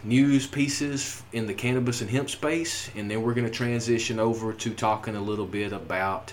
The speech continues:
what's happening in the social stratosphere here in America.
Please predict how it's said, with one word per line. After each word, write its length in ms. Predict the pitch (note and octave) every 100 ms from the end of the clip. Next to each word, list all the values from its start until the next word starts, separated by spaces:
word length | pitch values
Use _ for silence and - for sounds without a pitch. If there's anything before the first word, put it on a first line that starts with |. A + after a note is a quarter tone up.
| F#2+
what's 240 | F#2 G2+
happening 520 | - G#2+ G#2 G2+ G2 F#2+
in 120 | F#2+
the 80 | F2+
social 580 | - G#2+ G#2+ - G2+
stratosphere 800 | F#2+ - G#2 G#2+ - - F#2+ F#2 E2+
here 400 | G#2+ A2 G#2+ G#2+
in 160 | G2
America. 580 | F#2+ F#2+ F#2 E2+ -